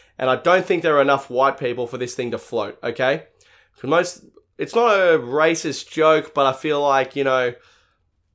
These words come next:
minorities are more sort of the other end of the Bondi Rescue type situation rather than sort of jumping in saving people. So I thought, any other situation, I thought, it's pretty much exclusively Indian and Asians in this crowd.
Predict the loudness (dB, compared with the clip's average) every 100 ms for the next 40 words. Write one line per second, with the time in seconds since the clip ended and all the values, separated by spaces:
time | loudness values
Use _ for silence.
0 | _ _ _ _ _ -20 _ _ 0 2
1 | 4 4 4 2 4 6 6 2 -2 -2
2 | -4 -2 -2 2 2 4 2 0 -2 0
3 | 0 2 2 0 -2 -8 -8 -6 -6 -6
4 | -6 -4 -4 -6 -4 -2 0 -2 -2 -6
5 | _ _ _ -2 -2 2 0 2 -4 -4
6 | -2 -2 -2 -4 -6 -6 -2 0 0 -4
7 | -18 _ _ -10 -6 0 0 0 _ 0
8 | 4 4 2 -2 0 0 0 0 0 0
9 | -8 _ _ _ -10 -2 2 4 4 0
10 | -8 -8 -4 -4 -4 -4 -4 -4 -2 -2
11 | -2 -4 -8 -8 -10 -6 -4 -4 -8